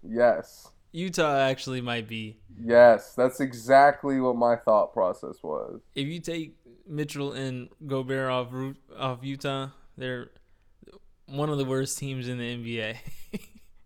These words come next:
Speaker 1: Yeah, man, and, like, they, they can't, like, watching them, I'm noticing they can't afford to have Joe Ingles have a bad game.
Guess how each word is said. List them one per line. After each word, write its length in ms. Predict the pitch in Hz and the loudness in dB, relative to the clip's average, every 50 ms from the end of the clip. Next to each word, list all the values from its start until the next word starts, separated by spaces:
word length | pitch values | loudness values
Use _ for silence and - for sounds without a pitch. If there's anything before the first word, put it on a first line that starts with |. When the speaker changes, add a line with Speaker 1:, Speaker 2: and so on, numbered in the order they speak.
| _ - _ - _ - | _ -20 _ -20 _ -6
Speaker 1:
Yeah, 180 | 120 117 113 | -2 0 0
man, 260 | 110 110 107 104 107 110 | 2 2 2 0 0 0
and, 260 | 113 113 113 113 - | 0 -2 -2 -2 0
like, 200 | 131 135 135 135 | 0 0 2 6
they, 240 | 185 220 254 226 - | 6 6 6 4 0
they 200 | - 151 190 247 | 0 2 2 2
can't, 500 | 240 - - - 262 262 247 226 185 - - - _ _ _ _ - - - - - - | 0 -2 0 4 6 6 6 6 4 2 -2 -12 _ _ _ _ -20 -20 -20 -20 -10 -4
like, 200 | - 151 151 143 | 0 0 0 4
watching 480 | 143 165 202 233 226 - - 220 196 185 | 8 10 10 10 10 8 2 2 6 8
them, 240 | 180 185 196 170 | 8 8 10 10
I'm 200 | 147 170 196 202 | 8 6 6 6
noticing 720 | 185 175 175 185 190 180 - - - 196 185 185 190 185 175 - - - - - - - - _ - - _ _ _ _ _ _ | 6 6 6 6 4 0 -4 -4 -2 -2 -2 -2 -4 -6 -8 -12 -16 -18 -18 -18 -18 -20 -20 _ -20 -20 _ _ _ _ _ _
they 220 | - 151 202 262 269 | -2 2 4 4 2
can't 320 | - - 339 349 330 262 175 | 2 0 4 6 6 6 4
afford 560 | 175 - - - 220 233 233 214 185 170 - | 2 0 4 6 10 12 12 12 12 10 4
to 120 | - 180 160 | 4 4 8
have 300 | 170 165 165 151 139 123 | 10 8 8 8 6 -4
Joe 340 | 113 123 165 170 170 151 | 2 8 8 8 8 8
Ingles 440 | 156 170 180 180 147 139 131 127 - | 4 2 2 2 2 2 2 2 4
have 180 | - 139 139 139 | 4 4 6 4
a 60 | 135 | 2
bad 420 | 127 123 135 139 143 143 139 131 | 4 6 10 10 10 10 8 4
game. 540 | 135 139 143 131 113 101 90 87 82 78 - | 2 2 4 2 2 -2 -6 -10 -20 -20 -20